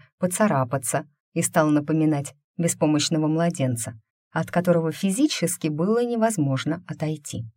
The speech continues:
причем до крайности раздраженного, отчаянно ругающегося младенца,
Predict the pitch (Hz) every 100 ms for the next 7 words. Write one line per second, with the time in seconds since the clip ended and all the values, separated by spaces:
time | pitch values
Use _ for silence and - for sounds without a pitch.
0 | _ _ _ _ 165 160 165 156 147 143
1 | 147 143 139 - 151 - _ 160 160 143
2 | 131 131 175 165 135 131 117 _ - 165
3 | 175 - 208 214 202 190 180 151 147 208
4 | 175 - 175 175 156 143 139 139 143 127
5 | 120 113